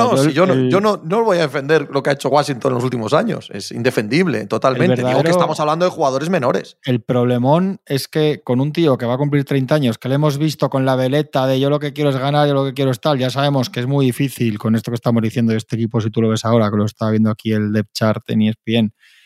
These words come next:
Speaker 2: que vayan a ganar a corto plazo. Sabemos por dónde le va a dar el tilín a este y sabemos qué problema va a suponer el, el firmarle esa cláusula,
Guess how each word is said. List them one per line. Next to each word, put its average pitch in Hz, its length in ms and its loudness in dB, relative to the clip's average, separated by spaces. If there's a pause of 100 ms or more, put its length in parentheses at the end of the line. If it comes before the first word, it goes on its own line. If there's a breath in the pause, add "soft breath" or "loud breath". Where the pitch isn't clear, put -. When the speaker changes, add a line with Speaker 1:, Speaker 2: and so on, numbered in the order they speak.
(200 soft breath)
Speaker 2:
que 117 120 -4
vayan 123 240 0
a 131 80 0
ganar 127 400 0 (320)
a 117 140 -2
corto 127 400 0
plazo. 147 640 -2
Sabemos 127 460 0 (380)
por 120 120 -2
dónde 135 180 0
le 135 80 0
va 131 160 0
a 131 40 0
dar 131 200 0
el 123 160 -2
tilín 131 360 0
a 135 120 2
este 143 380 -2 (180)
y 101 560 -2
sabemos 104 400 0
qué 110 140 -6
problema 110 360 0
va 104 120 0
a - 20 0
suponer 107 460 0
el, 107 480 -2 (400)
el 110 120 -2
firmarle 107 500 0
esa 110 180 -2
cláusula, 117 960 0